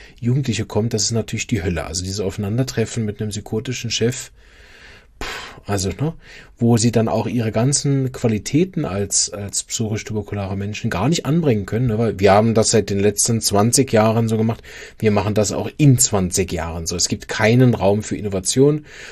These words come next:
oder die Innovation wird dann auch sehr, sehr hart, barsch und sehr sachlich auch abgeschmettert und wenn dann der Psoriker noch Emotionen zeigt, oder,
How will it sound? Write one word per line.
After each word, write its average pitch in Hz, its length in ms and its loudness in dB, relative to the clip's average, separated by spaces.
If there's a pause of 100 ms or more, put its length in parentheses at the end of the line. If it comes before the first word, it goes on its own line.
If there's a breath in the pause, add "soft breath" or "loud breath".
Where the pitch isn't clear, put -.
(160 loud breath)
oder 123 260 4
die 120 160 2
Innovation 107 560 -2
wird 101 160 -4
dann 95 80 -6
auch - 140 -8
sehr, 104 300 -4
sehr - 420 -4
hart, 117 340 0
barsch 110 520 0 (520 loud breath)
und 104 200 -2
sehr 101 160 4
sachlich 123 480 2
auch 95 100 -8
abgeschmettert 120 720 0
und 104 140 -4
wenn 104 160 -2
dann 104 160 0
der 101 80 0
Psoriker 104 420 -2
noch 95 100 -4
Emotionen 110 680 0
zeigt, 120 360 0
oder, 101 220 -2